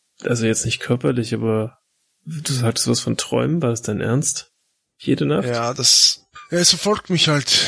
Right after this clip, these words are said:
Speaker 2: Ich meine, die Ereignisse in der Fabrik waren, ja,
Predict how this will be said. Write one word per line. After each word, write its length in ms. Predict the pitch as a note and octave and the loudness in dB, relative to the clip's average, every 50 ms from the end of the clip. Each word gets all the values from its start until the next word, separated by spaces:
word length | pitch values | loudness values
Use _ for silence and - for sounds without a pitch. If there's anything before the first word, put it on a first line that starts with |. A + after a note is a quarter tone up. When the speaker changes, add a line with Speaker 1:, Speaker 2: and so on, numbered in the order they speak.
| - C#3 | 0 -2
Speaker 2:
Ich 120 | C#3+ C3+ | 0 2
meine, 160 | E3 E3 D#3+ | 2 2 2
die 220 | D3 E3 D#3+ E3 D#3+ | 2 0 0 2 2
Ereignisse 760 | D3+ D#3 E3 F3 F3 F#3 F#3 F3 - F#3 F3 E3+ E3+ E3+ E3 D3 - - - - - _ _ _ _ _ _ _ _ _ _ _ _ _ _ _ _ - | 2 2 0 0 0 -2 -2 -2 -2 -4 -4 -6 -6 -6 -8 -10 -12 -16 -20 -20 -20 _ _ _ _ _ _ _ _ _ _ _ _ _ _ _ _ -2
in 100 | E3 D#3+ | 0 2
der 80 | D#3 D#3+ | 2 2
Fabrik 520 | - F3 D#3 - E3 F#3+ F#3+ - - C#3+ | 2 2 2 2 2 0 0 0 -4 -2
waren, 440 | D#3 E3 E3 F3 F3+ F3+ F3 F3 D#3+ - - _ _ _ _ _ _ _ _ _ _ _ - | -2 0 0 0 0 -2 -4 -4 -6 -8 -16 _ _ _ _ _ _ _ _ _ _ _ -8
ja, 320 | - E3 E3+ E3+ D3+ C#3 | -4 0 0 0 0 0